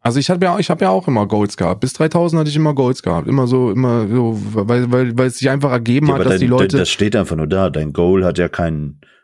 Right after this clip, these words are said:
Speaker 2: keinen Wert.
Speaker 1: Was meinst du mit, das hat keinen
Speaker 2: Also
Speaker 1: Wert?
Speaker 2: das,
Speaker 1: Natürlich
Speaker 2: da,
Speaker 1: hat es einen Wert.
Speaker 2: da steht ja nicht, nein, aber da, da, da steht nicht, was für,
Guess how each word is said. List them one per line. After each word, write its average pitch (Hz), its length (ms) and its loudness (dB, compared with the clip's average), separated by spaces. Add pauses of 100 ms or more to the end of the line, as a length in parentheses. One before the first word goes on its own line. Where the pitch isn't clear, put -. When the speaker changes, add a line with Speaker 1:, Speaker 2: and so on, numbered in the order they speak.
Speaker 2:
keinen 78 280 -4
Wert. 87 340 0 (2750)
Speaker 1:
Was 87 400 -8
meinst 101 180 -2
du 107 40 0
mit, 90 100 -2
das 92 80 -2
hat 101 80 -6
keinen 101 80 0
Speaker 2:
Also 98 120 0
Speaker 1:
Wert? 107 120 2
Speaker 2:
das, 98 80 0
Speaker 1:
Natürlich 123 200 0
Speaker 2:
da, 117 60 4
Speaker 1:
hat 113 40 0
es - 60 -4
einen 90 100 2
Wert. 101 160 0
Speaker 2:
da 104 80 2
steht 120 220 0
ja 113 80 2
nicht, 107 320 -2
nein, 101 300 2
aber 87 120 0
da, 87 120 -2
da, 95 200 -2
da 92 220 -2
steht 110 300 -2
nicht, 107 240 -2
was 95 160 -2
für, 95 220 -4